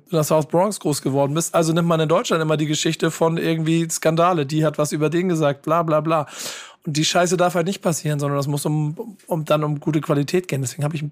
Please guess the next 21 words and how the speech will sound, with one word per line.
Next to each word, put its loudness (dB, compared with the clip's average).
ich -20
bin -10
habt 0
ihr 4
das 0
Gefühl, 0
das 0
kann -2
funktionieren? 0
Also 2
sind 0
wir 2
zwanzig -2
dreiundzwanzig, 0
offene 2
Frage 2
an 2
euch -2
beide, 2
soweit, 0
dass -2